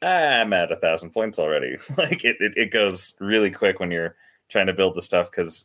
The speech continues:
it's all so tempting to take 'cause it's all so good at what it does. And then I guess one slight other negative would be speed. You know, they are dwarves.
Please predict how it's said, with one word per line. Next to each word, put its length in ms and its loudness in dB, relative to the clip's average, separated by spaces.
it's 140 -2
all 320 6
so 240 2
tempting 420 -4
to 60 -20
take 320 0
'cause 120 -10
it's 140 -14
all 220 0
so 200 -4
good 220 -4
at 60 -4
what 120 -2
it 120 -6
does. 340 -2
And 100 0
then 240 0
I 140 0
guess 480 0
one 380 0
slight 560 2
other 200 4
negative 380 2
would 120 -4
be 220 -4
speed. 540 -2
You 160 -8
know, 40 -10
they 140 0
are 160 4
dwarves. 540 2